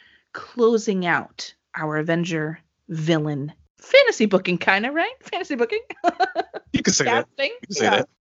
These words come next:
Speaker 2: I got one of each. One
Speaker 1: All right,
Speaker 2: hero
Speaker 1: talk
Speaker 2: and a villain.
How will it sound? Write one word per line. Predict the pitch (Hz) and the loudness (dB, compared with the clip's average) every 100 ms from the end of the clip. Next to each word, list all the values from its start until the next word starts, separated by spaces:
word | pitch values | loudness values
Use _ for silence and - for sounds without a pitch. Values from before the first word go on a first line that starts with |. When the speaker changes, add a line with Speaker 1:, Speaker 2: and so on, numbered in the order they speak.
| - | -2
Speaker 2:
I | 123 | 0
got | 156 196 147 | 0 0 0
one | 156 156 131 | 2 2 0
of | 95 | -2
each. | 113 98 - - - _ _ _ _ _ - - | -6 -6 -4 -6 -6 _ _ _ _ _ -10 -2
One | 107 | 0
Speaker 1:
All | |
right, | 113 | 4
Speaker 2:
hero | 123 117 113 113 | 6 6 6 2
Speaker 1:
talk | 101 98 | -2 -2
Speaker 2:
and | 120 127 123 | -2 -2 -4
a | 113 | -4
villain. | - 85 82 | -4 -4 -6